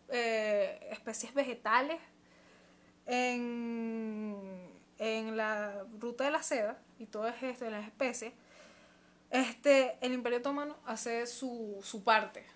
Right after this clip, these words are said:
hace su parte y es pionera, de hecho, en la, en, o sea, en la gastronomía, en las cocinas, que, que abarcó,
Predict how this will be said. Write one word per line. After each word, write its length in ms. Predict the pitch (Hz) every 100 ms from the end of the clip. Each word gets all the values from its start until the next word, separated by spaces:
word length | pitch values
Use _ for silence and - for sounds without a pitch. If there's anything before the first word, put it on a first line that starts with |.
| - - - -
hace 180 | - -
su 180 | 254 240
parte 420 | 240 240 269 269
y 140 | 240
es 140 | 214 208
pionera, 580 | 247 240 240 240 254 277
de 200 | 220 214
hecho, 320 | 208 277 240
en 520 | 226 220 220 214 208
la, 500 | 208 202 190 190 185 - - - - - - - - - _ _ -
en, 1000 | 220 226 226 220 214 208 208 202 202 180 160 - - - -
o 40 |
sea, 480 | - 220 202 160 - - - - - - -
en 80 | 233
la 80 | 240
gastronomía, 720 | 220 247 247 240 294 311 370 -
en 120 | 214 214
las 100 | -
cocinas, 560 | 214 - 320 320 381 403 -
que, 1080 | 269 254 247 240 240 233 226 214 208 202 - - - - _ _ _ - - - -
que 400 | 233 226 226 220
abarcó, 880 | 226 226 220 202 - 269 247 190